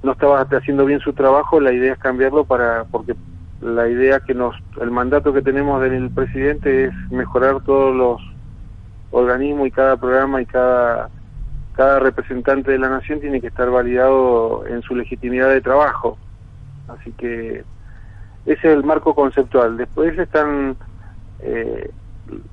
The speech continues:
los sectores que construyen poder desde, desde los cargos públicos, que nosotros eso no lo acompañamos.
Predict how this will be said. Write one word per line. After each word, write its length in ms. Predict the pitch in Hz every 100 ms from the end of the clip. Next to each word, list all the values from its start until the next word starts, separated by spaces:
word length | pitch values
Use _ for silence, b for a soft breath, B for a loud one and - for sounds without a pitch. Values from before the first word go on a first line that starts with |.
| - -
los 180 | 123 131
sectores 420 | 135 117 143 143
que 540 | - 127 120 117 113 - -
construyen 500 | 131 127 143 143 135
poder 300 | 127 127 139
desde, 600 | 139 120 120 117 113 113
desde 280 | - 113 113
los 120 | 113
cargos 260 | 131 131
públicos, 380 | - 180 170 139
que 60 | 127
nosotros 420 | 117 139 127 135
eso 120 | 127
no 120 | 131
lo 80 | 135
acompañamos. 680 | 127 131 127 143 175 196